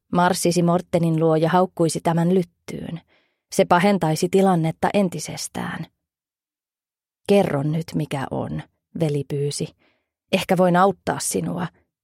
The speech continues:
Itsehän sinä sanoit, että meidän pitäisi kääntyä toistemme puoleen ongelminemme. Minun on hoidettava tämä itse, Bendik,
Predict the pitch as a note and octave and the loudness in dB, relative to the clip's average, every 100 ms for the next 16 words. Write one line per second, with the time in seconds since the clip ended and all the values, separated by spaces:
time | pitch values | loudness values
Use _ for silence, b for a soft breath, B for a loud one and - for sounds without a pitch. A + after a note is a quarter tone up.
0 | _ F#3+ F3+ F#3 F3+ F3 F#3 F3+ F#3+ F#3+ | _ 0 2 2 2 2 2 2 2 2
1 | F#3+ E3 - E3 F#3 F3+ D#3 F#3 F3 E3 | 2 0 -2 0 2 2 0 0 0 0
2 | F3+ G3 G3 G3 E3+ - G3 G3+ E3+ D#3+ | 0 2 2 2 -2 2 2 2 0 -2
3 | - F#3+ F3 D#3 D#3 F#3+ F3 D3+ D3 D3+ | 0 2 2 2 0 0 0 -2 -4 -6
4 | D3 D3 E3 D#3+ - _ _ _ _ _ | -6 -8 -10 -12 -14 _ _ _ _ _
5 | _ _ _ _ _ _ _ _ _ _ | _ _ _ _ _ _ _ _ _ _
6 | _ G#3+ B3 C4 G#3+ F#3+ G3 F3 D3+ - | _ 0 4 4 2 2 0 0 -4 -6
7 | D#3+ D#3+ E3+ E3 G3 F#3 - E3 F3 - | -4 -4 -4 -2 -2 -4 -8 -8 -8 -10
8 | E3 F#3 - - | -8 -10 -12 -18